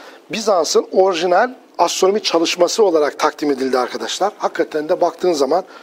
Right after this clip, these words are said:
çok ciddi, e, gökyüzü modelleri var ve Kopernik bunu kullanmış. Şimdi, e, bu fakir Özbekistan'a gittiğinde iki bin dokuzda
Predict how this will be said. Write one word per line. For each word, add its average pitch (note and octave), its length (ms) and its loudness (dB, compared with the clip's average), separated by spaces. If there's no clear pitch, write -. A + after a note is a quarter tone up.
çok D#3+ 260 -4
ciddi, D#3 560 -4
e, C#3 360 -4
gökyüzü D#3+ 400 0
modelleri D3 500 2
var A#3+ 160 0
ve D#3+ 40 -2
Kopernik A3 720 -2
bunu F3+ 180 -2
kullanmış. D3 760 -4
Şimdi, C4+ 600 0
e, F#3 360 2
bu B3+ 60 4
fakir - 540 -4
Özbekistan'a G#3+ 540 0
gittiğinde F3+ 640 -2
iki F#3 260 -6
bin D3 300 0
dokuzda E3+ 540 2